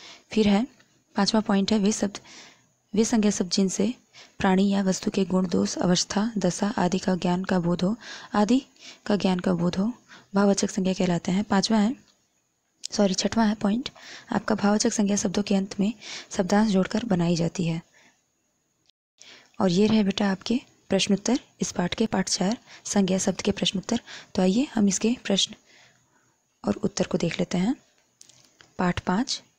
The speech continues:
व्याकरण निपुण, कक्षा चार, सॉरी, पाठ पाँच विषय व्याकरण निपुण, पाठ चार संज्ञा जिसका नाम है, का पहला प्रश्न है, संज्ञा शब्द से आप क्या समझते हैं? उत्तर है किसी व्यक्ति, प्राणी।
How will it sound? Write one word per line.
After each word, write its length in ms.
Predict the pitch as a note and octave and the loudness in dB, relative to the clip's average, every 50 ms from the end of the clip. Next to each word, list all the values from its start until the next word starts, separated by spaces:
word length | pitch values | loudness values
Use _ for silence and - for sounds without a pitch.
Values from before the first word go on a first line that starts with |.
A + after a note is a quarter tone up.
| _ _ _ _ _ _ _ _ _ _ _ - | _ _ _ _ _ _ _ _ _ _ _ -2
व्याकरण 340 | F#3+ F3+ E3+ - G3 F#3 F3+ | -2 -2 0 0 0 0 0
निपुण, 300 | F3+ - - G3+ A#3+ - - - _ _ _ _ _ _ _ _ _ _ _ - - - | -2 -2 -2 -2 -2 -2 -4 -8 _ _ _ _ _ _ _ _ _ _ _ -20 -8 -6
कक्षा 360 | F#3 F3+ - - A3 A#3 D#4+ - - _ - | -4 -4 -2 0 0 0 -2 -4 -8 _ -8
चार, 340 | - - F#3 F3 F3 G3 G#3 - _ - | -6 -4 -4 -4 -4 -4 -6 -10 _ -8
सॉरी, 360 | - - F#3 F3 F3+ E3+ E3 - _ _ _ _ _ _ - | -4 -2 0 0 0 -2 -4 -8 _ _ _ _ _ _ -2
पाठ 200 | F#3+ F#3+ F#3+ - | -2 -2 -2 -2
पाँच 380 | - G3+ G3+ A#3+ B3+ - - - _ _ - - - - - - _ _ - | -2 0 0 0 -2 -4 -8 -12 _ _ -20 -20 -20 -20 -20 -20 _ _ -2
विषय 340 | G3 F#3 - G#3 G3 F#3 F3+ | 0 2 2 2 2 0 0
व्याकरण 400 | F#3+ F#3 F#3 E3+ - F#3+ F#3+ F#3+ | -2 -2 -2 -2 0 0 0 0
निपुण, 260 | F#3+ F#3+ - C4 D#4 - - _ _ _ _ _ _ - | 0 -2 -2 -4 -6 -6 -8 _ _ _ _ _ _ -4
पाठ 220 | G#3 G3+ A3+ - | -2 -2 -2 -2
चार 300 | - - - F3+ G3+ B3 - - | -2 -2 0 -2 -2 -4 -6 -8
संज्ञा 460 | - - F#3 D#3+ D#3 D#3+ D#3+ D#3 D#3 - _ _ _ - | -6 -4 -4 -4 -2 -4 -4 -6 -6 -10 _ _ _ -8
जिसका 240 | F#3 - - - F3 | -6 -6 -4 -4 -4
नाम 180 | E3+ E3+ D#3+ | -4 -4 -4
है, 140 | D#3+ E3 E3 - _ _ - - - - - _ _ _ - | -4 -6 -6 -8 _ _ -20 -20 -20 -20 -20 _ _ _ -4
का 160 | - F#3+ A#3+ D4 - - | -2 -2 -2 -2 -4 -2
पहला 220 | F#3+ F3+ E3+ E3 E3 | 0 0 0 0 0
प्रश्न 300 | - - E3+ - - F3 | 0 -2 -2 0 0 0
है, 140 | F3 G#3+ C4 - - - - - - - | 0 -2 -2 -6 -10 -18 -20 -18 -16 -6
संज्ञा 300 | - - G#3 G3 A3+ A3 | 0 2 2 2 2 2
शब्द 200 | - A3+ F#3+ - | 0 -2 -4 -4
से 140 | - - | -2 -2
आप 100 | G3+ F#3+ | 0 0
क्या 120 | - F#3+ F3+ | 0 -2 -2
समझते 360 | - - F3+ F3 - - F#3+ | -2 -2 -4 -4 -2 -2 -2
हैं? 60 | F3+ - | -2 -2
उत्तर 340 | - G3+ - - G#3 F#3+ | -2 -4 -2 0 2 2
है 80 | F#3+ G3 | 2 0
किसी 340 | - G3+ - - G3+ A3+ - - _ _ - | -2 -4 -2 -2 -2 -2 -4 -6 _ _ -4
व्यक्ति, 320 | E3+ F3 E3 - - G3 G3 | -2 -2 -2 -2 -2 -4 -2
प्राणी। 380 | - - F3 E3 D#3+ E3 E3+ | -2 -2 -2 -2 -2 -6 -8